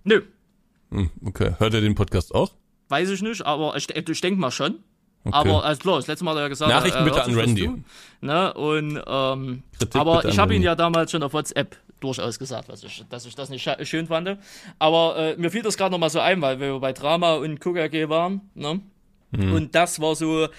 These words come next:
Speaker 1: das war mal so ein, so ein privates, also so ein Bubble-Drama, ne? Dass ihr auch mal merkt, selbst bei uns gibt's
Speaker 2: Ach, das
Speaker 1: Drama.
Speaker 2: war kein Drama.
Speaker 1: Es war ein Mini-Drama.
Speaker 2: Ach, das war auch kein Mini-Drama.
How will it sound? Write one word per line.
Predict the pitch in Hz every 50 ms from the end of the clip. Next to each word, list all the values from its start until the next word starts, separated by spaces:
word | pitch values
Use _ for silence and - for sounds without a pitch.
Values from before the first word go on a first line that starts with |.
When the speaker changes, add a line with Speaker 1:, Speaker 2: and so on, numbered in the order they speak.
| - - _
Speaker 1:
das | 160 160 196
war | 233 233
mal | 220 196
so | 175 190
ein, | 190 185 170 -
so | - 143 185
ein | 175
privates, | 165 - 170 151 151 160 185 185 170 147 - - -
also | 135 135 143
so | 139 143 151
ein | 143 135 -
Bubble-Drama, | - 156 160 170 190 160 135 - - 123 110 107 104 104 - 95 -
ne? | 160 220 262
Dass | - 190 170 170
ihr | 170 156
auch | 170 160
mal | 160 147
merkt, | 151 165 196 202 -
selbst | 220 214 - -
bei | 247 208
uns | 175 247 226 - -
gibt's | 156 - -
Speaker 2:
Ach, | 92 95
das | - 117 107 -
Speaker 1:
Drama. | 110 104
Speaker 2:
war | 117
kein | 117 - 120 117 98
Drama. | - 87 85 82 92 123 131 117 90 78 78 - -
Speaker 1:
Es | - 175 165 185
war | 180
ein | 151 151
Mini-Drama. | 156 160 160 143 127 - - - - - - - - - - - 101
Speaker 2:
Ach, | 98 - - -
das | - - - -
war | 120 120
auch | - -
kein | - 113 101 104
Mini-Drama. | 101 107 120 120 104 - 95 92 92 85 85 87 90 87 85